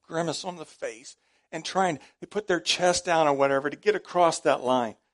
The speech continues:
Or if you're a football person, I think it happened in the Super Bowl this last week, I mean, this last, uh, um,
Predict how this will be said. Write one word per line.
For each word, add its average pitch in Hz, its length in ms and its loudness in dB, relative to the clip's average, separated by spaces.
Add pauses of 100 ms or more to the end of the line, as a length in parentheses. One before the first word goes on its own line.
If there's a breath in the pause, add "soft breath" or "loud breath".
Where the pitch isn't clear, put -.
(340)
Or 175 120 10
if 170 40 6
you're 165 200 4
a 151 40 4
football 147 580 8
person, 127 440 0
I 147 80 2
think 160 140 -2
it 151 40 -2
happened 151 300 6
in 139 140 0
the 135 60 -4
Super 156 280 -2
Bowl 143 160 6
this 139 200 2
last 147 280 6
week, 143 240 -2 (240 loud breath)
I 147 40 2
mean, 139 180 4
this 135 160 2
last, 147 340 4 (220 soft breath)
uh, 123 300 0 (260)
um, 117 500 -6